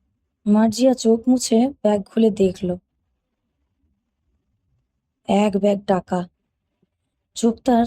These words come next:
ছানা বড়া। "এত টাকা?" "আস্তে আম্মা, এখন কোনো প্রশ্ন, প্রশ্ন কইরো না,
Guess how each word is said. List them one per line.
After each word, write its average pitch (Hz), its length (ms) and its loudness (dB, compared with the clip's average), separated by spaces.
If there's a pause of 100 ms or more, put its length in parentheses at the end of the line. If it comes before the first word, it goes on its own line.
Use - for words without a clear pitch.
ছানা 214 380 -2
বড়া। 190 280 0 (1400)
"এত 220 300 -2
টাকা?" 311 420 -2 (2000)
"আস্তে 240 400 -2
আম্মা, 220 400 0 (2750)
এখন - 300 -4
কোনো 262 200 0
প্রশ্ন, 233 360 -6 (100)
প্রশ্ন 247 360 -2
কইরো 220 340 2
না, 190 180 -6